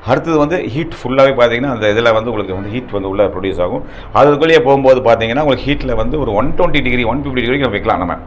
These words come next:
மினிமம் வந்து இதுல செவன்ட்டி டிகிரி பண்ணிக்கலாம், ஒன் ஃபிஃப்டி டிகிரி வச்சுக்கலாம். நம்ம உள்ள போகும்போது பார்த்தீங்கன்னா, ஹீட்ல வந்து, ஆ, நெக்ஸ்ட் வந்து அயன் ஆகும். அடுத்து ஃபோல்டிங் நம்ம பண்ணும்போது ஆட்டோமேட்டிக்கா மறுபடியும் ஃபோல்ட் பண்ண பின்னாடி மறுபடியும் ஒரு டைம் விட்டிங்கன்னா உங்களுக்கு ஃபுல் அயனிங் வந்துரும்.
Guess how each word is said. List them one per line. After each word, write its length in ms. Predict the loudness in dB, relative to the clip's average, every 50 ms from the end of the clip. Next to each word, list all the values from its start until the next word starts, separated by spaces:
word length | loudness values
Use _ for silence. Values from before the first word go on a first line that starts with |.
| -10 -6
மினிமம் 300 | -4 -2 0 2 2 2
வந்து 260 | 2 0 0 -2 -4 -6 -10 -14 -8 -2
இதுல 220 | 2 4 6 6 6 4 4
செவன்ட்டி 260 | 2 2 4 4 2
டிகிரி 160 | 2 2 2 0
பண்ணிக்கலாம், 420 | 2 0 0 0 0 0 2 2
ஒன் 140 | 2 0 0
ஃபிஃப்டி 220 | -2 -4 -6 -6
டிகிரி 160 | -6 -6 -6 -8
வச்சுக்கலாம். 300 | -8 -6 -4 -4 -2 -2
நம்ம 100 | -2 -4
உள்ள 220 | -4 -2 -2 -2
போகும்போது 380 | -2 -2 -4 -4 -2 -4 -4 -2
பார்த்தீங்கன்னா, 420 | -2 -4 -4 -4 -4 -4 -4 -4 -4
ஹீட்ல 300 | -6 -6 -6 -6 -6 -6
வந்து, 240 | -6 -6 -10 -12 -16 -18 -20 -20 -20 -20 -10 -2
ஆ, 260 | 2 2 2 2 0 0
நெக்ஸ்ட் 260 | -2 -2 -2 0 2
வந்து 200 | 2 4 4 4
அயன் 140 | 2 2 2
ஆகும். 300 | 2 0 0 -2 -2 0
அடுத்து 320 | 0 2 2 0 -2 -4 -4 -2
ஃபோல்டிங் 360 | -2 -2 -2 0 -2 -2 -2 -2
நம்ம 220 | -2 -2 -4 -4
பண்ணும்போது 400 | -6 -6 -4 -4 -4 -4 -6 -8 -10 -12 -18 -18 -10 -8
ஆட்டோமேட்டிக்கா 520 | -4 -2 -2 0 0 0 0 0 0 0 2
மறுபடியும் 440 | 0 0 0 0 0 -2 -4 -6 -4 -4
ஃபோல்ட் 180 | -4 -4 -2
பண்ண 180 | -2 -4 -4 -2
பின்னாடி 180 | -2 -2 -2 -2
மறுபடியும் 260 | -2 -2 -2 -2 -2
ஒரு 20 | -2
டைம் 180 | -2 -4 -4 -4
விட்டிங்கன்னா 280 | -6 -6 -6 -4 -4
உங்களுக்கு 240 | -4 -4 -6 -6 -10
ஃபுல் 140 | -10 -4 -2
அயனிங் 340 | -2 -2 -2 -4 -8 -8 -8
வந்துரும். 220 | -8 -8 -8 -10